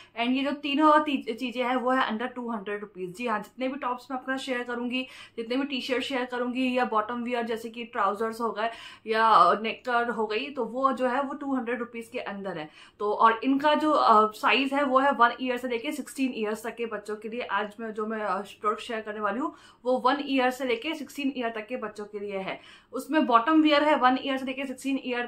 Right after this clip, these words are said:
के लिए, and जो टॉप and टी-शर्ट्स है वो नहीं है, वो एट ईयर से लेके स्टार्ट होते हैं सिक्सटीन ईयर तक के बच्चों के लिए।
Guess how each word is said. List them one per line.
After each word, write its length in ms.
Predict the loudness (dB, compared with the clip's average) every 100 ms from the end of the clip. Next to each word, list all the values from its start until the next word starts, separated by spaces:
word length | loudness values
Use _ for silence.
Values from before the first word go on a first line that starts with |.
| -4
के 100 | -6
लिए, 260 | -2 -2 -2
and 200 | -2 0
जो 100 | 0
टॉप 300 | 2 2 2
and 180 | 0
टी-शर्ट्स 420 | 0 -2 -2 -2 -2
है 80 |
वो 220 | -2 2 0
नहीं 280 | 0 -2
है, 80 | -2
वो 180 | 0 0 0
एट 200 | 0 -2 -2
ईयर 200 | -2 -4
से 140 | -4
लेके 240 | -6 -6
स्टार्ट 340 | -8 -4 -4 -2
होते 280 | -6 -6 -8
हैं 140 | -8 -8 -20 _
सिक्सटीन 400 | -14 -2 0 0
ईयर 220 | 2 0
तक 200 | -2 -8
के 120 | -6 -6
बच्चों 300 | -6 -10 -10
के 140 | -6
लिए। 200 | -4 -6